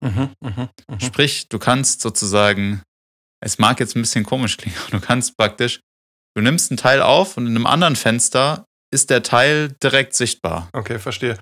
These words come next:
Speaker 2: Also wie so ein Streaming im Computer selbst, was so ein bisschen verwirrend ist. Und den, dieses gestreamte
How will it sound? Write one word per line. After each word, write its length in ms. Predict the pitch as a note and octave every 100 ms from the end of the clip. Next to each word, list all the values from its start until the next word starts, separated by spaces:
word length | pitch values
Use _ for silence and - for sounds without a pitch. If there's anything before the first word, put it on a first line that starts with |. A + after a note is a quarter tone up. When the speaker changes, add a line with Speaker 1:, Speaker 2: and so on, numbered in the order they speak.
| -
Speaker 2:
Also 320 | G#2+ F#2+ - A#2
wie 160 | C3+
so 120 | C#3+
ein 100 | C#3
Streaming 540 | C3 - D#3 D#3+ C#3+ C#3
im 380 | - C#3+ D3 B2+
Computer 480 | C#3 A#2+ C3+ A#2+ G#2+
selbst, 380 | G#2 F#2 -
was 120 | G2+ -
so 60 |
ein 80 | A2+
bisschen 280 | B2+ - A2+
verwirrend 380 | A#2 B2+ E3 D#3
ist. 200 | F3 -
Und 200 | A2+ -
den, 360 | D3+ E3+ E3 - -
dieses 420 | C#3+ C#3 - - -
gestreamte 840 | - - D#3+ F3+ F3+ D#3 D#3+